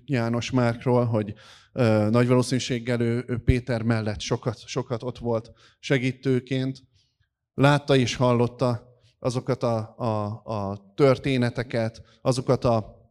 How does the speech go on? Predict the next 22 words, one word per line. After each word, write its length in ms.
bizonyságtételeket, 1080
akik, 340
ö, 40
ö, 800
amelyeket, 520
ö, 160
Péter 420
mondott 420
neki 280
Jézusról, 840
amit 220
Péter 260
a 40
saját 320
szemeivel 580
látott, 600
ott 200
volt 220
Pál 300
mellett, 420
és 140
látta 640